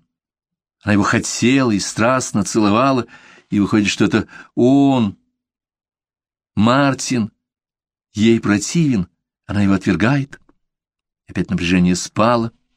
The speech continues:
и опять в его душе забушевали, как яростные бури, те ветры, и в это время он почувствовал, что она рядом с ним ворочается, стонет, бормочет что-то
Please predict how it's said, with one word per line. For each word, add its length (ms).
и 80
опять 380
в 40
его 180
душе 280
забушевали, 580
как 220
яростные 500
бури, 280
те 260
ветры, 580
и 260
в 120
это 280
время 300
он 100
почувствовал, 560
что 160
она 140
рядом 340
с 140
ним 160
ворочается, 840
стонет, 720
бормочет 560
что-то 320